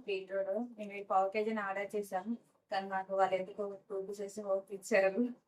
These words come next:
మేమైతే దీన్ని టూ ఫిఫ్టీ గ్రామ్స్ ఆర్డర్ చేసాం, అసలు మాకు హండ్రెడ్ గ్రామ్సే వచ్చింది. దీంట్లో అయితే మమ్మల్ని మోసం చేశారు.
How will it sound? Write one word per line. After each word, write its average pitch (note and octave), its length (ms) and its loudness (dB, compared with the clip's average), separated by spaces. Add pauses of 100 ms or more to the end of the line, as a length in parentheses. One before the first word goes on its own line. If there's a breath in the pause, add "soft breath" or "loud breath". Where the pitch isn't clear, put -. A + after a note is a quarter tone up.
(2000)
మేమైతే A#3 320 0
దీన్ని A#3 340 2
టూ B3 160 -2
ఫిఫ్టీ - 300 -6
గ్రామ్స్ A#3 320 0
ఆర్డర్ G#3 240 0
చేసాం, G3+ 260 -10 (160)
అసలు G#3+ 220 -8
మాకు G#3 220 -2
హండ్రెడ్ G#3 300 6
గ్రామ్సే G#3+ 440 4
వచ్చింది. G3 420 -6 (400)
దీంట్లో G#3 280 2
అయితే G#3+ 200 4
మమ్మల్ని G3 320 -12
మోసం F#3 320 -8
చేశారు. F3+ 380 -10